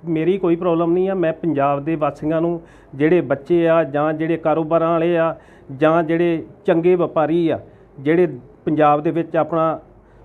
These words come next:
ਕੰਮ ਕਰਕੇ ਲੋਕ ਤਰੱਕੀਆਂ ਕਰ ਰਹੇ ਆ, ਉਹਨਾਂ ਨੂੰ ਬਚਾਉਣ ਵਾਸਤੇ ਜੋਗੀ ਸਰਕਾਰ ਵਾਲਾ ਫੈਸਲਾ ਲੈ ਕੇ ਇਹਨਾਂ ਨੂੰ, ਇਹਨਾਂ ਦੇ ਪਰਿਵਾਰਾਂ ਨੂੰ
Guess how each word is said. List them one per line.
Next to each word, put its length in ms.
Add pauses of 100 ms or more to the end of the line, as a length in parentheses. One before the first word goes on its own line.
(280)
ਕੰਮ 240
ਕਰਕੇ 340
ਲੋਕ 200 (380)
ਤਰੱਕੀਆਂ 400
ਕਰ 140
ਰਹੇ 220
ਆ, 60
ਉਹਨਾਂ 200
ਨੂੰ 100
ਬਚਾਉਣ 300
ਵਾਸਤੇ 480 (280)
ਜੋਗੀ 380
ਸਰਕਾਰ 400
ਵਾਲਾ 160
ਫੈਸਲਾ 420
ਲੈ 240
ਕੇ 240 (300)
ਇਹਨਾਂ 340
ਨੂੰ, 220
ਇਹਨਾਂ 260
ਦੇ 120
ਪਰਿਵਾਰਾਂ 460
ਨੂੰ 120